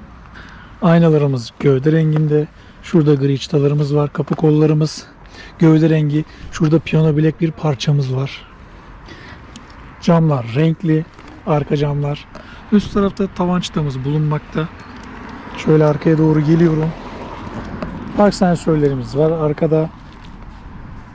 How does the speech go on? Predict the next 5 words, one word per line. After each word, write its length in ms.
Gördüğünüz 680
gibi. 380
Hemen 340
bagajını 380
göstereyim. 640